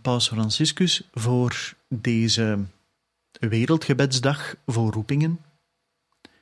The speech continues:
Duidelijk gericht aan alle gelovigen om de roeping te leren ontdekken,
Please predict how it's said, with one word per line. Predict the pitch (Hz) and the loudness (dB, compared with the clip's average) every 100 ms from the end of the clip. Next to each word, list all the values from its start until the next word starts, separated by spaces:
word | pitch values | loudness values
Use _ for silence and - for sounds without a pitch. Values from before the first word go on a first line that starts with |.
| _ _ _ _ _ _ _ _ | _ _ _ _ _ _ _ _
Duidelijk | 127 131 131 131 123 113 - | 0 4 4 4 2 0 -4
gericht | - 101 113 147 - - | -6 -2 0 -2 -4 -4
aan | 104 95 - - | -2 -4 -8 -4
alle | 110 110 143 156 | -2 0 -2 -4
gelovigen | 113 131 127 135 151 160 151 175 202 - _ _ _ _ _ _ - | -4 -2 0 0 0 0 0 0 0 -4 _ _ _ _ _ _ -2
om | 127 131 127 - _ _ _ | 2 2 0 -6 _ _ _
de | 120 123 | 0 2
roeping | 139 180 175 156 156 | 4 4 4 2 0
te | 123 | 0
leren | 113 131 143 131 117 | 2 2 2 0 0
ontdekken, | 113 107 101 117 98 85 | -2 -2 -2 -2 -6 -12